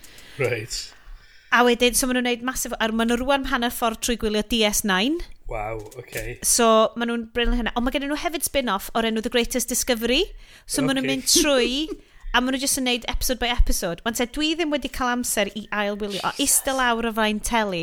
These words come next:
Speaker 2: a ail-wylio Cyfres
Speaker 1: Ie.
Speaker 2: Discovery. Ond dwi di fel ail-fyw o trwy gwrando ar fel The Greatest Discovery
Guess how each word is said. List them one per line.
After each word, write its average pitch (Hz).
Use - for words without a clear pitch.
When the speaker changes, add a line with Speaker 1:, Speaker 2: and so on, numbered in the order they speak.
Speaker 2:
a -
ail-wylio 196
Cyfres 190
Speaker 1:
Ie. -
Speaker 2:
Discovery. 175
Ond 240
dwi 254
di 269
fel 240
ail-fyw 254
o 156
trwy 233
gwrando 226
ar 202
fel 202
The 214
Greatest 226
Discovery 202